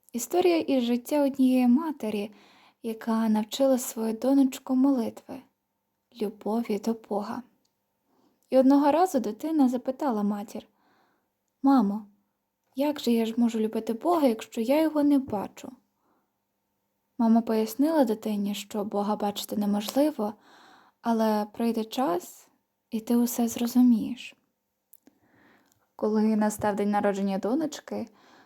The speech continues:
то тітка з Італії прислала їй подарунок. Дитина у захваті розпакувала,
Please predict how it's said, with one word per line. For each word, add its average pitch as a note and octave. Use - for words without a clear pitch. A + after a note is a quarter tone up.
то B3
тітка D#4+
з C4+
Італії D4
прислала C4
їй A#3+
подарунок. A3+
Дитина G#3+
у -
захваті G#3+
розпакувала, A3+